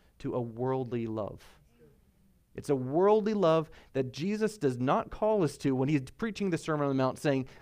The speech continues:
"Be perfect as my heavenly Father is perfect." That's what the world does. Let's be different than this world. I think of that line in Men in Black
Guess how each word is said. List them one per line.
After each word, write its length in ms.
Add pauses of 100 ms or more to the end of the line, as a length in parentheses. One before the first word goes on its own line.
"Be 140
perfect 500
as 160
my 140
heavenly 280
Father 260
is 80
perfect." 560 (480)
That's 200
what 140
the 80
world 380
does. 420 (640)
Let's 240
be 160
different 400 (120)
than 140
this 220
world. 340 (2250)
I 40
think 220
of 80
that 300
line 320
in 160
Men 100
in 140
Black 440